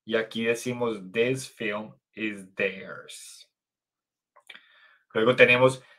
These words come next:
"This is Maria Sklodowska's curious lab. This lab is hers.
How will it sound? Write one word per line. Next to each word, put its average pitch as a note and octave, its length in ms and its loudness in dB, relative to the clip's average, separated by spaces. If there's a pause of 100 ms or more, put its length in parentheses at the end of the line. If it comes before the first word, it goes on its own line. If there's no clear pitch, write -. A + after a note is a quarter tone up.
(140)
"This D3 460 8
is D3 340 -2
Maria D#3 920 8 (100)
Sklodowska's C3+ 1400 2
curious C3+ 640 0
lab. G2 400 -6 (1040)
This C#3+ 360 2
lab A2+ 340 2
is A2 180 -8
hers. - 1120 -2